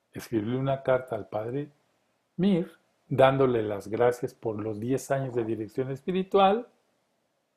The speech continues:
y como le recomendó el padre Laureano Vélez, que era un jesuita,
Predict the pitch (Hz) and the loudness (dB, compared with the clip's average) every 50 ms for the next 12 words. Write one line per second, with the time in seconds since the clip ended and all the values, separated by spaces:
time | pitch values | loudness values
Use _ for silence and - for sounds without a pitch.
0 | _ _ _ _ - 220 240 254 262 254 - - 147 131 123 120 117 117 113 110 | _ _ _ _ 2 4 6 4 4 2 4 6 6 6 6 4 4 4 4 4
1 | 98 101 107 - - 113 107 107 107 107 113 131 139 143 147 156 151 147 147 135 | 2 0 -2 -2 -2 -4 -4 -4 -4 2 4 4 4 6 6 6 6 6 4 2
2 | 123 110 107 104 107 113 113 113 117 131 139 151 143 135 135 143 143 - - 123 | 2 2 0 2 2 2 0 2 -2 0 2 2 4 4 2 0 -2 -2 -2 -2
3 | 113 110 110 - - 135 127 - - 156 156 143 143 - 147 156 185 - - | -2 -2 -6 -2 -2 -4 -4 -2 -2 -2 -2 -2 -2 -2 -2 -2 -2 -6 -12